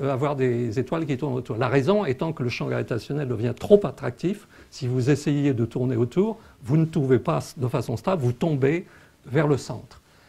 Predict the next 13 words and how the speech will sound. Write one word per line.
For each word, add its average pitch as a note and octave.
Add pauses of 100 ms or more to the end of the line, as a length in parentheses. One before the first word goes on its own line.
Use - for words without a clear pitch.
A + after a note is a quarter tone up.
(320)
Et A#3+ (720)
le C3
mathématicien C#3+
Hilbert, E3 (400)
assez C3
rapidement, C3
en -
mille C#3
neuf B2+
cent B2+
dix-sept, G3
a C#3
aussi G3+